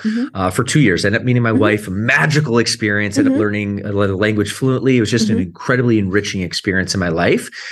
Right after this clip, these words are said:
Speaker 2: Um, and even Brazil, which is a, now
Speaker 1: Mm-hmm.
Speaker 2: a developing country,
Speaker 1: Mm-hmm.
Speaker 2: um, they're also, you know, feeling the effects of obesity, which
Speaker 1: Right.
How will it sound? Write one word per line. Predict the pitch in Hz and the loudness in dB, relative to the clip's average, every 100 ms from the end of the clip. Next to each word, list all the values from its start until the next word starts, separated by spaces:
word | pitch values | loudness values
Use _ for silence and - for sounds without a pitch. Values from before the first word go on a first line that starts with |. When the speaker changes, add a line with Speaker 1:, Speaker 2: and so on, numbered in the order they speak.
| - - | -12 -4
Speaker 2:
Um, | 147 143 | -2 0
and | 143 | 2
even | 143 139 147 247 311 233 | 0 0 -2 0 2 2
Brazil, | 147 117 175 | 0 2 2
which | 110 107 | 2 0
is | 104 | -2
a, | 110 101 | -2 -2
now | 110 110 110 | -2 -2 -2
Speaker 1:
Mm-hmm. | 104 | -4
Speaker 2:
a | |
developing | 98 107 110 110 104 | -4 0 0 0 -4
country, | 101 90 - 147 175 208 | -4 -6 0 2 2 0
Speaker 1:
Mm-hmm. | 220 247 - 113 | -4 -6 -6 -2
Speaker 2:
um, | 113 110 101 - | 0 0 -4 -8
they're | 104 127 233 | -2 2 2
also, | 214 107 - 101 95 90 | 2 -2 0 0 0 -4
you | 107 | -8
know, | 95 | -8
feeling | 95 120 107 98 | -2 0 0 0
the | |
effects | 95 98 87 | -2 -2 -4
of | 98 | -4
obesity, | 85 92 85 92 80 78 | -4 -4 -4 -4 -2 -4
which | 85 107 | 0 0
Speaker 1:
Right. | 95 76 | 2 -2